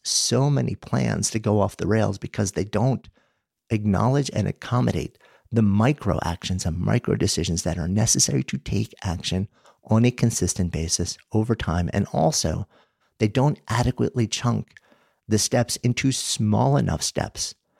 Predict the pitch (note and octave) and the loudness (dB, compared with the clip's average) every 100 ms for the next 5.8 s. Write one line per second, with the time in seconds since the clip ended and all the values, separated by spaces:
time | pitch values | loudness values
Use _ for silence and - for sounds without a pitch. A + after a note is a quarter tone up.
0 | _ _ _ - - A#2 A#2 - - D#3 | _ _ _ -4 0 2 2 0 0 0
1 | F3+ - G2+ D2+ D#2+ - - C#3 A2+ G#2 | 0 0 2 2 -2 -8 -4 0 0 2
2 | C3+ D#3 - A2 G2+ G#2+ - D3 D3 - | 0 2 2 0 0 -2 0 0 0 -2
3 | _ _ _ _ A#2+ G#2+ G2 - _ _ | _ _ _ _ 0 2 0 -4 _ _
4 | G2 A2+ A#2 B2 F#2+ F2+ - F2+ - A2 | 0 2 4 2 2 -2 -2 -4 0 2
5 | A#2+ B2+ B2+ - - B2+ - | 4 2 0 -2 -2 -2 -4